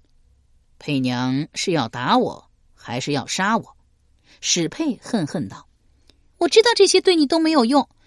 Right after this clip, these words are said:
但是我也不能就此跟您这样空耗下去。”刘玲道：“哎，我倒是有个法子，可以试一试。”史佩忙问道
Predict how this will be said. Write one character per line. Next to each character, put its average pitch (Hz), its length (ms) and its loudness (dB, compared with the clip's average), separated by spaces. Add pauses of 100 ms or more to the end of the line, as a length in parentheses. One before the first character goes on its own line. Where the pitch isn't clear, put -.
(200)
但 339 140 -2
是 - 100 -2
我 311 120 0
也 330 100 0
不 - 100 -4
能 294 160 6
就 392 160 6
此 - 220 -2 (180)
跟 392 120 4
您 392 100 0
这 403 80 -2
样 381 100 0
空 403 180 4
耗 403 180 2
下 262 180 4
去。” - 240 -2 (920)
刘 185 200 0
玲 175 220 -2
道 202 240 -8 (580)
：“哎， 139 160 -8 (380)
我 123 300 -6
倒 311 180 4
是 196 100 2
有 135 100 0
个 123 100 -14
法 101 220 -12
子， - 120 -14 (180)
可 - 140 -10
以 170 80 -4
试 - 240 0
一 202 100 -6
试。” - 180 -10 (600)
史 - 260 -4
佩 302 220 -4
忙 123 220 -4
问 123 180 -6
道 101 180 -18